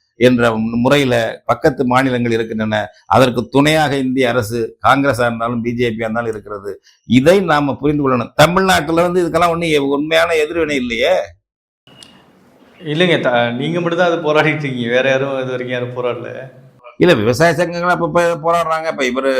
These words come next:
Speaker 1: இந்த விஷயத்த, காவேரி மேற்கேத்தாட்டை பொறுத்தவரை இந்த அண்மையில இந்த மே-,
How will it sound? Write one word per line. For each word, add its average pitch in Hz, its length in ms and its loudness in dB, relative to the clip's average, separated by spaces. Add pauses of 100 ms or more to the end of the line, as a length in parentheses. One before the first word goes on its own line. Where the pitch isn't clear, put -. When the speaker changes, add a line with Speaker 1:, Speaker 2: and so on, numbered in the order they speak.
(280)
Speaker 1:
இந்த 127 260 -2
விஷயத்த, 135 460 0
காவேரி 127 380 0
மேற்கேத்தாட்டை 127 600 -4
பொறுத்தவரை 120 320 -8
இந்த 127 140 -2
அண்மையில 123 500 0
இந்த 120 340 -4 (100)
மே-, 113 300 -6